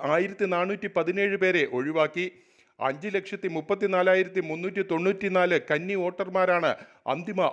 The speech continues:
വോട്ടർ പട്ടികയിൽ ഇടം പിടിച്ചിരിക്കുന്നത്. ആകെ വോട്ടർമാരിൽ ഒരു കോടി നാൽപത്തിമൂന്ന് ലക്ഷത്തി മുപ്പത്തിമൂവായിരത്തി നാനൂറ്റി തൊണ്ണൂറ്റി ഒൻപത് പേർ സ്ത്രീകളും ഒരു കോടി മുപ്പത്തിനാല് ലക്ഷത്തി പതിനയ്യായിരത്തി ഇരുന്നൂറ്റി തൊണ്ണൂറ്റിമൂന്ന് പേർ പുരുഷന്മാരുമാണ്.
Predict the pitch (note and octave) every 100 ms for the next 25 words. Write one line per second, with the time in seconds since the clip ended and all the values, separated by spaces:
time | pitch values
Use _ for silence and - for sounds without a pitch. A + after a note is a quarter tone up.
0 | - D#3+ A3 G3 F3+ F3 F3 D#3 B2+ C3
1 | F3 E3 C3+ - D#3+ D#3 D#3+ D#3+ F3 E3+
2 | - _ - C#3 F#3 G3+ A#3+ - D#3 -
3 | G#3 G3+ G3 G3 G3+ - _ - D#3 G3+
4 | G#3+ G#3 G3 E3+ D#3+ F3 G#3 G#3+ G3 G3+
5 | G3 F#3+ - G3+ F3+ D#3+ G#3 G3+ F#3+ F3
6 | F#3 F#3 F#3 F#3 E3 D#3 E3 F#3+ F#3+ -
7 | E3 F#3 G3 F#3+ E3+ F3 F#3 F#3+ F#3 C3+
8 | - D3 D3+ D#3+ E3+ A#2 - - _ -
9 | F3 A3 G#3+ G#3+ G#3 E3+ - A3 A3 G#3
10 | G3+ G3+ F#3+ G3 F#3+ F#3+ F3+ E3 F#3+ G#3
11 | G3 F#3+ F#3+ F#3+ E3 E3 F#3 G3 F#3+ F#3+
12 | E3+ F3+ G3+ G3+ F3 F#3+ G3+ F#3+ C3 -
13 | _ D3 E3+ F3 A3 E3 C#3+ C#3+ D3 D#3